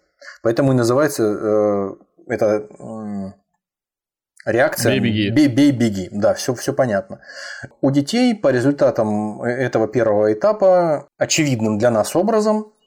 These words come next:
Speaker 1: когда они взглядывали, э, на цветки, была меньшая реакция и меньшая степень заинтересованности, чем когда они смотрели на пауков.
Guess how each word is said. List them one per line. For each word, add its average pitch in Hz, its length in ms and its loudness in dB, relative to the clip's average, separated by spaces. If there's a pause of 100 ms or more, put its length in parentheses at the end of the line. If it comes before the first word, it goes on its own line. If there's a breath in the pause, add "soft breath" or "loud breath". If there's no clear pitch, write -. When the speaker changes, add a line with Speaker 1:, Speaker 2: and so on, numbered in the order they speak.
(120)
Speaker 1:
когда 120 320 2
они 117 160 2
взглядывали, 110 640 2
э, 104 440 2
на 104 600 0 (120)
цветки, 151 640 -2 (200)
была 120 360 0
меньшая 120 520 2
реакция 123 480 0
и 104 340 2
меньшая 110 400 0
степень 110 300 -2
заинтересованности, 117 800 -2
чем 170 280 0
когда 120 300 0
они 135 160 0
смотрели 127 500 -2
на 110 540 2
пауков. 107 560 -4